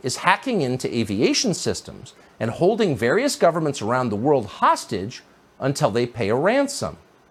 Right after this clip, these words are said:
Well, yes, it's entirely possible. In fact, for example, in the summer of twenty twenty, U C S F Medical School paid more than a million dollars in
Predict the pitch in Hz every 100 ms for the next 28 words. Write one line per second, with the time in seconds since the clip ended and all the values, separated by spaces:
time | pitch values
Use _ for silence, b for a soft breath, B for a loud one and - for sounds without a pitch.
0 | _ _ _ _ _ 127 139 160 254 311
1 | - - - - _ _ _ _ - 143
2 | 143 143 123 - 202 285 160 95 78 -
3 | 85 - - - - - _ _ _ _
4 | _ _ 135 - 302 302 - - 240 92
5 | - 302 - - _ _ 110 104 180 233
6 | 311 - 180 127 - 151 85 85 151 208
7 | 240 185 - 123 110 117 190 - 113 -
8 | - 65 - b b b 180 185 190 139
9 | 113 117 151 240 262 143 101 104 101 104